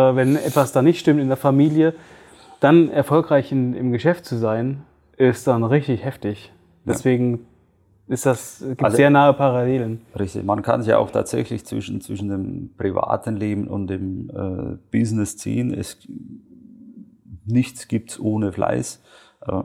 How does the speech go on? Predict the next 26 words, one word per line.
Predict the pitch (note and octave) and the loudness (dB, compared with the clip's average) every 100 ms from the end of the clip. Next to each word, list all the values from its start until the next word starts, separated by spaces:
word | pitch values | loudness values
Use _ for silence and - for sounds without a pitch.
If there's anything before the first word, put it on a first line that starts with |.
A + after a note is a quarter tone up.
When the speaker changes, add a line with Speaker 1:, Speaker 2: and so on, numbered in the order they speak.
| - | -4
Speaker 2:
man | G#2+ G#2 | -2 -2
muss | A2 G2+ | -4 -4
im | A2+ G2+ | -6 -4
Privaten | G2+ G2 - A#2 G#2+ | -2 0 0 -2 -8
an | - G#2 | -6 -4
der | G#2 | -4
Beziehung | G2 G2 - G#2+ A2 A2 G#2+ G#2 _ _ | -4 -6 -6 -4 -4 -4 -4 -8 _ _
immer | A#2 A#2 G#2+ | 0 2 0
arbeiten. | - G2+ F#2 G2 - G2+ F#2+ - | -2 -2 -2 -2 -6 -8 -8 -10
Ähm, | - G#1+ G#1 - G1+ - - - - _ _ _ _ - | -8 -8 -8 -8 -10 -10 -10 -12 -14 _ _ _ _ -6
ohne | G#2+ G2+ | -2 -4
Fleiß | - F#2+ G#2 | -4 -4 -4
kein | - - - | -6 -8 -6
Preis. | G1+ G#1+ A2 - - - _ | -4 -4 -6 -12 -20 -20 _
Genauso | G2+ G2+ A2 G#2 | 0 2 2 0
auch | G#2 G2+ | -2 -2
im | F#2+ G2+ - - A2 - | -6 -8 -8 -12 -10 -2
Business, | A2+ A2 A2+ A2 - - | -2 0 -4 -6 -14 -12
nichts | G2 G#2+ - - | -8 -8 -12 -14
gibt's | - - | -14 -10
geschenkt. | A2 - G#2+ A#2 - | -10 -6 -4 -4 -4
Auch | G#2 | -4
hier | - A2+ A2 | -4 -8 -6
muss | A2 - | -8 -8
man | - - | -10 -4
immer | B2+ A2+ | 0 0